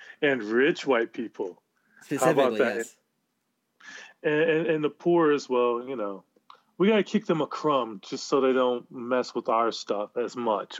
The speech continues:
Speaker 1: But, uh, we'll kick them twelve hundred dollars. Is that okay?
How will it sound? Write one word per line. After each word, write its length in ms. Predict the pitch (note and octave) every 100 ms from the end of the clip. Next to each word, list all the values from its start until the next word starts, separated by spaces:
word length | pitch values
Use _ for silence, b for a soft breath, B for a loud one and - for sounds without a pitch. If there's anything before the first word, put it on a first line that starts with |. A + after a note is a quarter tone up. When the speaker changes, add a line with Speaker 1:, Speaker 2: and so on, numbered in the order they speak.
| -
Speaker 1:
But, 280 | D3+ A#2+ A2+ _ _ B B B B B -
uh, 240 | - B2+
we'll 160 | B2+ E3+
kick 300 | - G3 -
them 240 | D3+ C3+
twelve 360 | - - C#3 C3
hundred 360 | B2+ B2 A#2 F#2
dollars. 600 | G2+ F2+ F2 F2 E2+ -
Is 100 | G#2+
that 140 | A#2+
okay? 400 | B2+ - C3+ A#2+